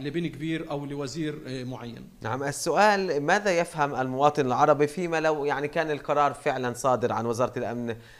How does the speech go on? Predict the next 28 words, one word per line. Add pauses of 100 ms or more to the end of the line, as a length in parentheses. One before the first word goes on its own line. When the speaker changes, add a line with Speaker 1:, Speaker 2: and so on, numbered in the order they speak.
(160)
Speaker 2:
القومي
وعن
الوزير
إيتمار
بن
غفير؟
ماذا
يفهم
المواطن
العادي؟ (240)
هل
يفهم
إنه
قضية
الإجرام
والعنف (380)
التي،
يعني،
تقض
مضاجع
الناس
في
البلدات
العربية
ليست
على
درجة
بالغة